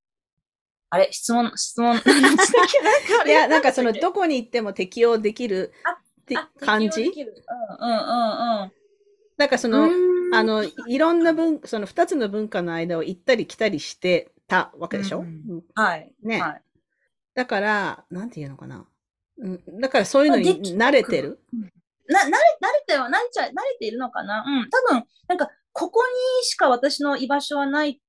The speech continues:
Speaker 1: ていう考えは多分ないですね。
Speaker 2: うん、うん、うん。
Speaker 1: うん。そう。だから多分、その、ここ、まあ、それってすごく強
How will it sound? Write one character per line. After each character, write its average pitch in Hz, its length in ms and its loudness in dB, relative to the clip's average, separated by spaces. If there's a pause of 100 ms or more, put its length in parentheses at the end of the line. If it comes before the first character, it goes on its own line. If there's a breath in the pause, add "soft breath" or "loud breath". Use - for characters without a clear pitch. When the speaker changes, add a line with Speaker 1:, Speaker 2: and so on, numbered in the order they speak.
Speaker 1:
て 220 120 -4
い 208 160 -8 (600)
う 185 60 -2
考 240 540 0 (100)
え 233 100 4
は 190 100 2
多 220 120 -2
分 165 120 -4
な 175 160 -2
い - 80 -6
で - 60 -20
す - 180 -18
ね。 - 160 -10
Speaker 2:
う 202 40 -2
ん、 - 20 0
う 196 40 0
ん、 170 680 -4 (540)
う 214 40 -4
ん。 214 40 2
Speaker 1:
う 190 720 -2
ん。 - 40 -18
そ 220 280 2
う。 - 20 -2
だ 233 100 2
か 214 160 2
ら 185 120 4
多 330 120 0
分、 214 720 -6
そ 220 140 -8
の、 202 160 2
こ - 280 0
こ、 349 640 4 (1300)
ま 269 120 4
あ、 - 260 -4
そ 349 100 -6
れ 392 80 0
っ 427 40 -6
て 427 100 0
す 427 100 -4
ご 440 160 -2
く 214 380 -4
強 330 560 -6